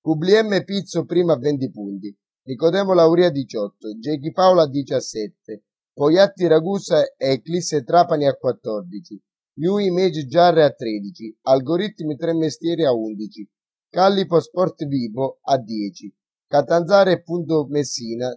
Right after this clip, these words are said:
otto, Mondo Giovane Messina a sette punti, Sidel Lago Negro a quattro,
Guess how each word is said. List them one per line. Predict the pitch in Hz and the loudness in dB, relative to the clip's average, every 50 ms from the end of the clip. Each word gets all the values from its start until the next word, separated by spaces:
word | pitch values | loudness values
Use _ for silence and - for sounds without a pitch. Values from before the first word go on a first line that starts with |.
| _ _ | _ _
otto, | - 127 117 104 101 - _ _ 107 101 - _ _ _ _ _ _ _ _ _ _ - | -2 -2 -2 -2 -4 -10 _ _ -18 -18 -18 _ _ _ _ _ _ _ _ _ _ -4
Mondo | 156 190 208 202 160 190 | -2 -2 -2 0 0 -2
Giovane | 175 135 175 185 180 175 170 165 | -2 0 2 2 2 2 2 4
Messina | 160 165 160 - 196 185 175 156 | 2 0 0 -2 -2 0 0 0
a | |
sette | 147 - 160 151 - - 151 113 | 0 -2 -4 -4 -4 -6 -8 -8
punti, | 120 120 120 117 117 104 120 117 | -6 -8 -8 -8 -8 -8 -10 -10
Sidel | - 180 190 185 180 170 151 147 143 | -8 -8 -4 -2 0 2 2 2 2
Lago | 147 147 143 156 | 2 2 2 2
Negro | 170 165 165 156 120 139 139 | 0 0 -2 -2 -2 -2 -2
a | 139 135 | -2 -2
quattro, | _ - 127 113 113 110 _ - 156 151 147 | _ -6 -4 -4 -4 -6 _ -10 -10 -10 -10